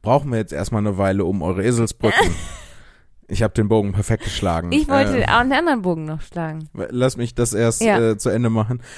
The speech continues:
Speaker 1: Ähm, um eure Eselsbrücken einmal alle, äh, durchzusichten und, also ordentlich durchzusichten und nicht nur so zu überfliegen,
Speaker 2: Ja.
Speaker 1: wie es aktuell der Fall ist. Und, äh, dann natürlich die schlechteste daraus auszuwählen und, äh,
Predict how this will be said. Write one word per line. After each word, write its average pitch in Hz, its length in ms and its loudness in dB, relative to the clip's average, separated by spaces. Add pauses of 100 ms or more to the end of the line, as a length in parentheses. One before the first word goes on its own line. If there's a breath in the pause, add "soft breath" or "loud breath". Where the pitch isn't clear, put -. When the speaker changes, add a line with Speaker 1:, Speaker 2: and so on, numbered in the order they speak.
(200 loud breath)
Speaker 1:
Ähm, 113 340 4
um 117 220 -2
eure 113 220 2
Eselsbrücken 120 720 0
einmal 117 300 2
alle, 110 500 2
äh, 110 320 2
durchzusichten 123 840 -2
und, 107 580 0
also 101 360 -4
ordentlich 98 380 0
durchzusichten 101 580 -2
und 101 100 2
nicht 123 160 2
nur 123 140 2
so 120 100 0
zu 127 240 -2
überfliegen, 113 540 0
Speaker 2:
Ja. 123 60 -12 (320 loud breath)
Speaker 1:
wie 110 40 2
es 107 140 0
aktuell 107 400 -2
der 110 120 2
Fall 104 260 0
ist. - 180 -2 (260 loud breath)
Und, 131 380 2
äh, 113 200 4
dann 107 200 2
natürlich 113 420 0
die 117 140 -2
schlechteste 110 760 0
daraus 101 360 0
auszuwählen 101 800 0
und, 90 480 -4
äh, 147 720 0